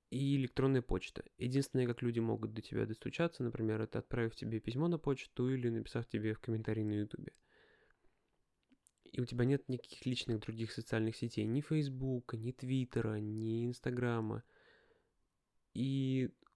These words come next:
у тебя все хорошо получается, ты хорошо развиваешься, идешь вперед. И мне кажется, вот это, вот эта цель, к которой нужно стремиться, это прям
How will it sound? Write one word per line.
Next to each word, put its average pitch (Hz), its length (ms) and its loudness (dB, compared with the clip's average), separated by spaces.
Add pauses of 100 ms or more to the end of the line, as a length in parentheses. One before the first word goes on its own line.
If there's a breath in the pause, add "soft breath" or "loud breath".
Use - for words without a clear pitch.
(120)
у - 60 4
тебя 123 240 4
все 170 160 0
хорошо - 260 -2
получается, 180 520 0
ты 113 420 2
хорошо 123 440 -2
развиваешься, 127 720 0
идешь 117 240 -2
вперед. 110 460 -2 (880 soft breath)
И 120 80 2
мне 135 200 6
кажется, 139 340 2
вот 120 180 2
это, 120 600 2 (920)
вот 117 180 2
эта 123 140 6
цель, 143 320 4
к - 60 -10
которой 117 280 2
нужно 113 280 2
стремиться, 107 560 2
это - 120 -4
прям 104 300 0